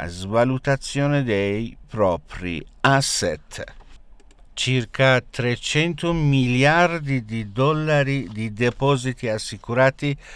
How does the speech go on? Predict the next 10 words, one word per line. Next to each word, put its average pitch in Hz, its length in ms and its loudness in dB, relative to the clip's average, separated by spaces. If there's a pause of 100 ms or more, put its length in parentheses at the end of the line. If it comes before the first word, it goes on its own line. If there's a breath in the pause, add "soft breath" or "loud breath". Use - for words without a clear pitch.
(120 loud breath)
sono 160 400 2
a 135 200 6
rischio 143 460 -2
in 92 180 -6
America. 85 540 -12 (580 loud breath)
Dopo 151 640 4
la 127 400 2
Silicon 151 840 0
Valley 131 640 2
Bank 104 720 -2